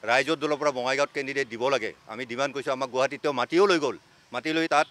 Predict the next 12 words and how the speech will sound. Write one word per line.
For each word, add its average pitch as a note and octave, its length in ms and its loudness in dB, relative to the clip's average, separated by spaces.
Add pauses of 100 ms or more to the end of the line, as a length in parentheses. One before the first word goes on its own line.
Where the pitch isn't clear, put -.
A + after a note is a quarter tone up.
(540)
উজনি D#3 320 0
অসমৰ E3+ 260 2
বহুত C#3+ 240 -2
মানুহ D#3 240 0
আহিছিলে, D3+ 300 0
তেওঁলোকে, D3+ 500 2 (280)
এ, B2+ 120 -6
বিভিন্ন D#3 340 -2
কমিটিবিলাক D#3 500 0
আহিছিলে, C#3+ 260 -2
তেওঁলোকেও E3 480 0
চবে, D#3+ 360 0